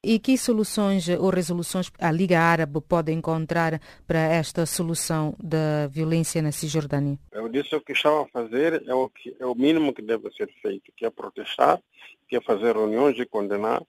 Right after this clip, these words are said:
Speaker 2: Não vão naturalmente mobilizar um exército, como já aconteceu no passado, na Guerra dos Sete Dias, mas já é bom que eles se protestem, que,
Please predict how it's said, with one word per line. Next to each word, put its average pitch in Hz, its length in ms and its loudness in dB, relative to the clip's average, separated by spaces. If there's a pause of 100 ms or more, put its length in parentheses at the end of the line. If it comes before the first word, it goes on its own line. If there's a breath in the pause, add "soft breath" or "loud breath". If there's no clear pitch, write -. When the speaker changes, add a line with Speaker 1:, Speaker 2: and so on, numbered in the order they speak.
(120)
Speaker 2:
Não 123 240 2
vão 123 180 4
naturalmente 113 520 -2
mobilizar 117 460 0
um 113 160 2
exército, 107 600 -4 (520)
como 120 200 0
já 120 180 6
aconteceu 117 440 -4
no 113 140 0
passado, 127 500 0
na 120 100 -2
Guerra 107 240 0
dos 101 200 -8
Sete 110 240 -8
Dias, 131 360 -4 (580)
mas 135 380 4 (520)
já 123 520 2
é 131 100 -2
bom 117 280 0
que - 140 -10
eles 123 180 -4
se - 80 -10
protestem, 113 800 -4
que, 139 180 -8